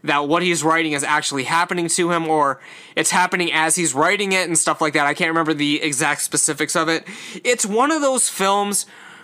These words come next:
where I wish it had a bigger budget because everything about the film, besides the premise, doesn't work. Um, and I feel really bad about it. Um, I gave it one and a half stars. Um,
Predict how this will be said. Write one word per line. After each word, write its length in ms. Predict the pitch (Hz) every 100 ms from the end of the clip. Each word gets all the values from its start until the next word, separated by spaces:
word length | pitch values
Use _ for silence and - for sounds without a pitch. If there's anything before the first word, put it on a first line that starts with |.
| -
where 280 | - 185 190
I 180 | 180 165
wish 440 | 147 147 160 -
it 80 | 165
had 200 | 160 143
a 60 | 139
bigger 280 | 139 135
budget 500 | 127 120 110 101 98 - - - -
because 380 | 165 180 170 139 135 - _ -
everything 440 | 185 208 240 226
about 360 | 214 175 170 180
the 80 | 175
film, 560 | - 175 175 170 147 - - -
besides 500 | 185 - 185 196 -
the 100 | 165
premise, 680 | - 170 175 190 190 - - - - 143
doesn't 420 | 185 180 170 139
work. 400 | 120 101 90 - - - - - - -
Um, 420 | 170 165 156 147
and 160 | 147 170
I 120 | 202
feel 360 | - 220 254 208
really 400 | 156 170 190 185
bad 360 | 143 143 170
about 360 | 160 135 117 113
it. 200 | 110 - -
Um, 200 | 147 143
I 120 | 143
gave 300 | 147 160 185
it 120 | 175
one 320 | 143 143 165
and 80 | 180
a 80 | 170
half 320 | 160 151 156
stars. 800 | - - 147 151 180 202 214 - - - - - - - -
Um, 380 | 170 170 165